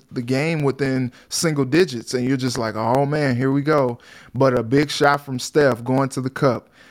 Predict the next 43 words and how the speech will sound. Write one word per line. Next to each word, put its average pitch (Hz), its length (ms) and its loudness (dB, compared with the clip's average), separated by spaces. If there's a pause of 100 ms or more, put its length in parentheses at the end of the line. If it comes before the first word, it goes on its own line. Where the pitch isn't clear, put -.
(240)
You 117 140 -2
know, 117 240 2
they 131 160 4
didn't 143 220 2
settle 151 400 4
for 123 760 0
those 123 360 0
threes. 127 560 0
You 123 80 0
know, 123 120 2
I 120 120 0
thought 135 380 4 (580)
Klay 165 300 4
was 147 140 0
gonna 139 200 0
miss 147 500 -2 (280)
so - 280 0
many 151 240 -2
shots 156 360 -2
that 135 200 0
he 156 120 0
was 147 180 -2
just 139 180 -4
gonna 123 600 -2 (360)
put 156 220 0
Boston 143 420 2
right 143 220 2
back 151 220 2
into 147 220 -4
the 143 80 0
game. 143 520 -2
And 127 200 -2
I'm, 127 420 -2
I'm 139 140 -2
like, 120 240 0
"Man, 123 400 -2
this 139 140 -2
fourth 147 280 0
quarter 180 280 2
is 139 100 -2
gonna 135 180 0
be 123 220 2
interesting." 127 500 -6